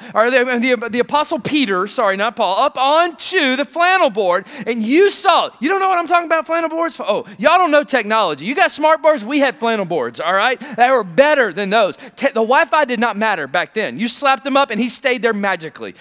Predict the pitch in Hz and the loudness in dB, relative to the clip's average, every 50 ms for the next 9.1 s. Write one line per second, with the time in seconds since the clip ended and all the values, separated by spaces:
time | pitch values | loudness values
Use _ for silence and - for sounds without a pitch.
0 | - - 208 208 - 262 269 277 277 247 285 294 220 - - 139 151 170 214 285 | -8 -6 -6 -2 0 2 2 2 2 4 2 2 2 0 -4 -4 0 0 0 0
1 | 302 - - - - - 220 - 247 240 - - 320 294 302 294 285 254 - - | -2 -4 -10 -20 -20 -14 -6 -4 -4 -2 2 4 4 4 4 2 0 -2 -2 -4
2 | - 330 392 453 427 440 403 381 349 - - - 330 320 330 330 - 302 277 285 | -2 0 2 2 2 2 2 0 0 0 0 0 0 0 -2 0 0 0 0 2
3 | 285 269 233 190 180 170 - - 240 233 247 285 262 254 294 359 392 370 - - | 0 0 0 0 -2 -2 -4 -6 -6 -4 -2 -2 -2 0 2 0 0 0 -2 -2
4 | - 302 269 269 294 311 339 359 359 311 277 262 262 - - 262 202 247 240 - | 0 0 2 2 2 2 2 2 2 2 2 2 0 -2 -4 -6 -6 -6 -4 -4
5 | - 320 339 - 262 - 254 143 151 208 240 - - - _ _ _ _ _ _ | -2 -2 -2 -4 -4 -6 -8 -6 -6 -8 -8 -10 -16 -20 _ _ _ _ _ _
6 | _ - - - 175 226 359 415 415 415 - 339 320 359 359 339 254 220 240 - | _ -20 -20 -16 -6 0 2 2 2 2 2 2 2 2 2 2 0 0 -2 -2
7 | 294 302 294 226 180 214 180 180 214 220 - - 185 220 247 247 196 226 220 - | -4 -6 -4 -4 -4 -4 -2 -2 -4 -6 -6 -6 -4 -2 -2 -2 -2 -4 -6 -6
8 | - - - - - - - - 370 381 370 - 330 262 226 214 185 156 131 117 | -8 -12 -8 -4 -4 -4 0 2 2 2 2 2 0 0 2 0 0 -2 -4 -6
9 | 113 | -10